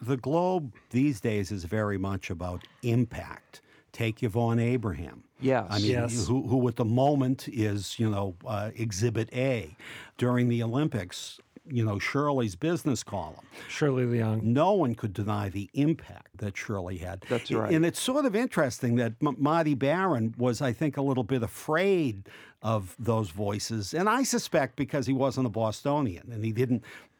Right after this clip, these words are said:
Speaker 1: know how to read them.
Speaker 2: That's right. Although I think Marty moved more in that direction as time went on. And I think the Washington Post has more voice than the Globe did when Barron was running it.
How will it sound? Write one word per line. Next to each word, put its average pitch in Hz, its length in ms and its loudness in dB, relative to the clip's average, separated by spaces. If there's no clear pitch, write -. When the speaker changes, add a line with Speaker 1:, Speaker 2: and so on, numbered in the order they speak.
Speaker 1:
know 131 640 4
how 113 300 0
to 117 180 -6
read 127 540 0
them. 90 240 -10
Speaker 2:
That's - 240 0
right. 156 220 2
Although 185 320 2
I 214 100 2
think 269 260 -2
Marty 160 380 2
moved 127 460 2
more 117 320 2
in 120 100 -2
that 113 220 0
direction 107 480 -2
as 101 160 -4
time 110 320 0
went 101 200 0
on. 104 380 0
And 135 160 2
I 147 80 2
think 170 220 -4
the 175 60 0
Washington 151 520 0
Post 143 400 0
has 101 440 -2
more 123 400 2
voice 113 520 0
than 104 180 -2
the 98 80 -4
Globe 104 460 -2
did 113 180 0
when 104 320 -4
Barron 104 400 -2
was 104 260 -6
running 113 300 -4
it. - 160 -12